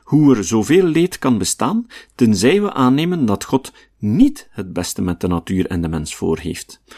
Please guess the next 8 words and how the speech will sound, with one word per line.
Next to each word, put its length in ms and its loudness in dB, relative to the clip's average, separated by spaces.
Op 200 -2
sommige 360 2
plaatsen 440 -2
in 180 2
zijn 240 -2
aantekenboekjes 1080 -2
interpreteerde 880 0
hij 320 0